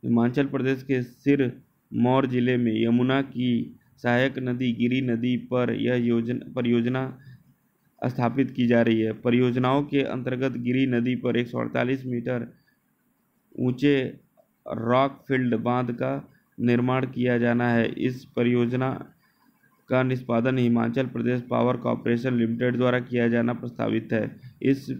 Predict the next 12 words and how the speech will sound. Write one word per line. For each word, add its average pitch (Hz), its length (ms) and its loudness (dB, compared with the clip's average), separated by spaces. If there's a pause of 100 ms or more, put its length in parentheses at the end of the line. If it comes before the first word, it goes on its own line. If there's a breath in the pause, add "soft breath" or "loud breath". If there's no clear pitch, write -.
परियोजना 123 640 4
का 123 220 0
कार्य 123 580 0 (480 soft breath)
वर्ष 127 400 2
उन्नीस 127 340 -2
सौ 127 120 -6
सड़सठ 123 420 -6
से 123 140 -6
आरंभ 120 420 -2
किया 123 240 0
गया 120 280 -2
था, 127 480 -4